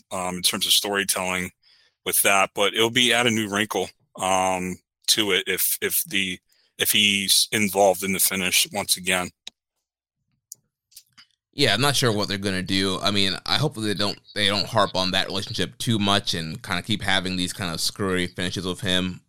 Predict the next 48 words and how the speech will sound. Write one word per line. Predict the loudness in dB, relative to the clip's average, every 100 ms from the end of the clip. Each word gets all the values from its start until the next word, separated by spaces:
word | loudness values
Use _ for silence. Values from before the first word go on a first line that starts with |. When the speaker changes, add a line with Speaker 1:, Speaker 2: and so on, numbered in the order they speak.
| -16
Speaker 2:
Um, | -10 -8 -8 -10 -14 -20 _ -4
and | 2
who |
knows? | 4 6
Maybe | 4 2
that's, | 2 2 0
this | -2 -2 0
ends | 0 0
up | -2 -8
to | -4
him | 0 0 0 -6 -12 -20 _
beating | 0 2 2
Ospreay | 0 0 -2 -2 -2
somehow, | 0 0 2 2 0 -2 -10 -20 _ _ -10
and, | -6 -4 -4
and | -4
Red | -4 -4
Shoes | -4
missing | -2 0 0
a | -2
call | 2 2
for | 4 2
Ospreay | 2 -2 -4 -2 -2
and | -4 -8 -12 -10
helping | -6 -4 -2
his | -4
son | -4 -4 -4
win. | -6 -6
So | -4 -4
who, | -4 -4 -2
who | 0
knows | 0 -2
what's | -6
gonna | -8 -6
happen? | -6 -6 -6
But | -6 -6 -10 _ _ _
either | 0 4
way, | 4 4
I |
think | 2 0
it's, | -2 -6 -12
it | -10
should | -6 -6 -4
be | -4 -2 -4
a, | -8 -8
a |
great | -6 -6 -4
matchup. | -2 -2 -2 -6